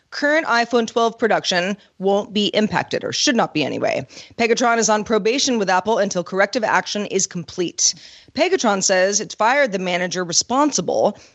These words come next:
and compensate the, uh, compensated the affected workers and will fix the issue with current practices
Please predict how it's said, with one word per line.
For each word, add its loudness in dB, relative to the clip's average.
and -2
compensate 0
the, 2
uh, 2
compensated 0
the 2
affected 0
workers 0
and 0
will 4
fix -2
the 0
issue 2
with -2
current 0
practices 0